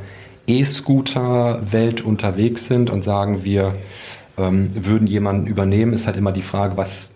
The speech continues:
was kauft man da eigentlich, ne? Also wenn man jetzt schon in dem Markt selber vorhanden ist, ähm, oder selber aktiv ist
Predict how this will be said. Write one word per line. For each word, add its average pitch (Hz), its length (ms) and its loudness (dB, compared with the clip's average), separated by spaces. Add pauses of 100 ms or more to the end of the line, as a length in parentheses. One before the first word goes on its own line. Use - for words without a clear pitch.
was 90 220 -8
kauft - 320 -6
man 101 120 0
da 78 140 -4
eigentlich, - 300 -12
ne? 117 180 -2
Also 95 140 -6
wenn 95 100 0
man 95 100 0
jetzt 90 200 -4
schon 95 260 -4
in 104 80 -4
dem 95 100 2
Markt 95 240 0
selber 98 320 -2 (520)
vorhanden 110 500 -2
ist, 127 340 -2 (160)
ähm, 101 560 2
oder 95 180 -2
selber 95 220 0
aktiv - 380 -6
ist 123 260 -2